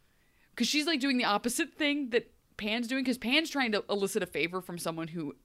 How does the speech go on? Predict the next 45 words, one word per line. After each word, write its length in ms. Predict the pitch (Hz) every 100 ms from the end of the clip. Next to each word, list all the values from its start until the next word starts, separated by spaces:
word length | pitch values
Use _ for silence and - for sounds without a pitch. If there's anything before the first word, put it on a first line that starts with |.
| -
objectively 640 | 170 165 160 - 175 170
hates 240 | 165 180
him. 300 | 214 214 233 226 _ _ - - - - - - -
Korra 400 | 233 311 294 247
is 200 | 214 214
trying 380 | 226 190 196 190
to 360 | 202 180 170 - _ -
be 180 | - 170
trustworthy 760 | - 202 190 - 180 160 156 135
and 80 | 165
just 80 |
be 100 | 185
like, 160 | 165 160
"Listen, 300 | 175 170 151
you 120 | 165
gotta 360 | 185 190 196 180
go." 540 | 160 160 170 180 214 - _ _ _ - - 214
But 140 | 233
she's 140 | 226 226
also 260 | 226 240
doing 260 | 202 196 196
it 40 |
in 80 | 190
the 80 | 185
way 120 | 180
that 140 | 170 -
Korra 320 | 175 170 160
does, 400 | 170 151 120 180
where 120 | 185
she's 220 | 180 175
like, 220 | 165 160 - 226
"You 100 | 220
need 120 | 254
to 80 | 233
go. 220 | 202 165 -
And 100 | 233
to 100 | 226
prove 220 | 294 320
that 140 | 254
to 100 | 233
you, 180 | 196 196
I'm 240 | 180 214
going 240 | 220 220 214
to 120 | 208
threaten 520 | 185 208 208 185 202